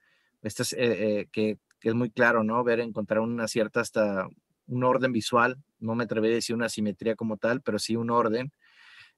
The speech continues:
Y hacia el interior, pues, obviamente encontrar esta serie de cristalerías que tiene, que en palabras del mismo Aravena decía que, bueno, que se buscaba justamente el hecho de generar una interacción, o sea, decir que todo el mundo pudiera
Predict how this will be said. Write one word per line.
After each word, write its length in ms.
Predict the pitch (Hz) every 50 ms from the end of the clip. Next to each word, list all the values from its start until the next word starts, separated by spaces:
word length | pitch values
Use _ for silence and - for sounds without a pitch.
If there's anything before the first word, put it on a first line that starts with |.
| _ _
Y 200 | - 127 123 127
hacia 280 | 120 117 120 - - 127
el 80 | 117
interior, 720 | 117 117 107 - 123 113 123 127 131 127 131 135 139 143 - _
pues, 180 | 123 113 -
obviamente 400 | 123 120 120 123 123 120 110 -
encontrar 520 | 123 110 - 117 110 104 113 110 110 113 117
esta 240 | 117 110 - 120 113
serie 360 | - 117 107 110 113 113 117
de 260 | 110 113 110 107 101
cristalerías 760 | - 110 110 - - 113 113 113 120 123 123 127 131 - - _ _ - - _ _ _
que 100 | - -
tiene, 320 | 107 - 131 120 120 123 -
que 320 | - - 117 117 117 - - _ _ _ _
en 140 | - 127 110
palabras 300 | 117 120 123 131 139 147
del 100 | 135 127
mismo 200 | 127 127 131 135
Aravena 320 | 135 135 127 127 127 135 135
decía 280 | 123 113 - 123 117
que, 120 | - - 123
bueno, 240 | 123 120 117 107
que 140 | - - 104
se 100 | - -
buscaba 460 | 110 110 107 - - 120 117 117 123
justamente 880 | 123 - 127 113 - - 127 120 123 120 117 107 - 123 120 120 120 92
el 100 | 110 110
hecho 300 | 107 107 - - 127 120
de 320 | 113 104 107 113 117 117 113
generar 320 | - 117 107 107 107 110
una 120 | 113 120 120
interacción, 640 | 117 - 120 110 104 - - - 156 170 170 139
o 40 | 110
sea, 200 | - - 120 113
decir 400 | 110 113 110 104 - 123 123 110 -
que 220 | - 139 135 131 - - - - - _ _ _ _ _
todo 160 | - 127 127
el 60 | 131
mundo 220 | 131 131 135 139 131
pudiera 520 | - 117 113 110 113 117 120 123 123 110